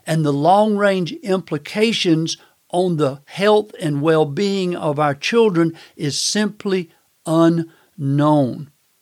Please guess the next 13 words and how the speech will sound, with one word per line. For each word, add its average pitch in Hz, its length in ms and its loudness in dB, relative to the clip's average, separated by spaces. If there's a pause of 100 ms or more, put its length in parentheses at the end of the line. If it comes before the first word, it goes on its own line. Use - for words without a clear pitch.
(560)
It 175 100 2
is 175 200 0
foolishness 214 920 0
for - 220 -4
us 147 200 2
to 151 140 -2
experiment 143 1040 0 (420)
on 151 240 0
our 143 140 0
children 147 720 0
when 151 160 2
the 139 80 0
vast 180 720 -2